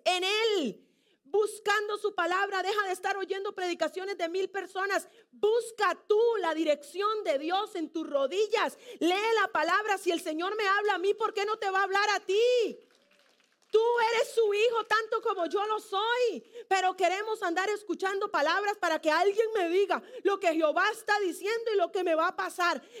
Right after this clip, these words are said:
Él es el que conoce tu futuro. Búscalo a Él. Él es el que te lo va a mostrar.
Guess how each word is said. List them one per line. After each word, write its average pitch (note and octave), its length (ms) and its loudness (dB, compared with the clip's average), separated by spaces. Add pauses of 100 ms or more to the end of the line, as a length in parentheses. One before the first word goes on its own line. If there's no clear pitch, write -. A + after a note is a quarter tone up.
Él F#4+ 380 2
es G4 140 -4
el F#4 100 0
que F#4 160 0
conoce F4+ 460 -2
tu F4 160 -6
futuro. G4 880 -2
Búscalo G#4 560 0
a D#4 240 2
Él. F#4 720 2 (200)
Él G#4+ 280 2 (180)
es A#4 140 -4
el G#4+ 160 2
que F4 120 2
te F4 140 0
lo D#4 140 2
va D#4+ 100 0
a D#4+ 40 0
mostrar. C#4+ 800 0